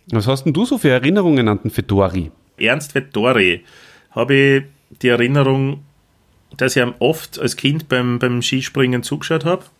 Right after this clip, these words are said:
Speaker 2: Entweder er war einer der Besten, die es damals gegeben hat, oder es hat so wenige gegeben. Aber ich kann mich an Ernst Vettori an jeden, auf jeden Fall erinnern. Und vor allem eine ganz, ganz wichtige Sache, die du zwar widerlegt hast, aber für mich ist die noch nicht wirklich offiziell widerlegt. Ähm,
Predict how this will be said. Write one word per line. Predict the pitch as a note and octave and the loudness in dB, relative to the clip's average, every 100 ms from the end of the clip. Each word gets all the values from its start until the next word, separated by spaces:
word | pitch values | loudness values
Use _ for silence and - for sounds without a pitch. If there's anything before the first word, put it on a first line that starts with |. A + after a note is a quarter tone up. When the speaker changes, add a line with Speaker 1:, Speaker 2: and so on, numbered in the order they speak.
| _ _ A#2 | _ _ -4
Speaker 2:
Entweder | C3+ C#3+ C#3 | 0 2 4
er | |
war | C3 A2+ | 4 2
einer | B2 | 0
der | B2+ | -2
Besten, | - G#2 G#2 D3 C#3 | 0 0 0 -2 -2
die | C#3 | -2
es | C#3 | 0
damals | B2+ C3+ C3+ | 0 0 -4
gegeben | B2+ A#2 B2+ C#3 | -4 -2 0 2
hat, | C#3+ C#3 | 0 0
oder | - B2+ C3 B2+ B2+ B2+ | 0 0 2 4 4 2
es | B2 | 0
hat | B2+ | -4
so | - A#2 | -2 0
wenige | A#2 C3 A2+ G2 | 0 2 0 0
gegeben. | G#2 - - F#2+ | -2 -4 -2 0
Aber | F#2+ | 0
ich | G2 A2 | 0 0
kann | A2 A#2+ | -2 0
mich | B2 | 0
an | A#2 | 0
Ernst | A#2 A2 - | -2 -4 -2
Vettori | A#2+ - A2 A#2 A#2 | -6 0 2 4 4
an | A2+ | 4
jeden, | G#2+ G#2+ A#2+ A2+ | 0 0 -4 -4
auf | A2 A#2 | -4 -2
jeden | A2+ | -4
Fall | - A2+ | 0 0
erinnern. | G#2+ B2 D3+ D#3 - - - - | 2 2 2 -2 -8 -16 -18 -10
Und | B2 A2+ | -8 -4
vor | A#2 | 0
allem | A2 A2 | 0 2
eine | G#2+ | 0
ganz, | G#2+ G2+ G#2+ | 0 0 -2
ganz | - G#2+ G#2 | -4 -6 -4
wichtige | G#2 - A2 G2 | -6 -6 -6 -4
Sache, | G2+ G2 G#2+ | -4 -4 -4
die | G2+ G2+ | -4 -4
du | B2+ | -4
zwar | C#3 B2+ A#2+ | -2 0 0
widerlegt | A#2 A2+ G2 A2+ - | 2 2 0 0 -2
hast, | B2+ - | -2 0
aber | A#2+ A#2 | 2 2
für | B2 | 0
mich | A2+ A#2+ | 0 2
ist | B2+ - | 0 0
die | B2 | 0
noch | A#2+ | 2
nicht | A2+ A2+ A#2 | 0 0 0
wirklich | A#2 A2+ | -4 -2
offiziell | A2 A2 A2 A#2 A#2 B2+ | -2 -2 -2 0 0 2
widerlegt. | G#2 G2 F#2+ G#2+ - - - - - _ _ G#2+ | 2 2 2 -2 -8 -16 -16 -20 -20 _ _ -2
Ähm, | G#2 G#2 G#2 A2 | 0 0 -2 -4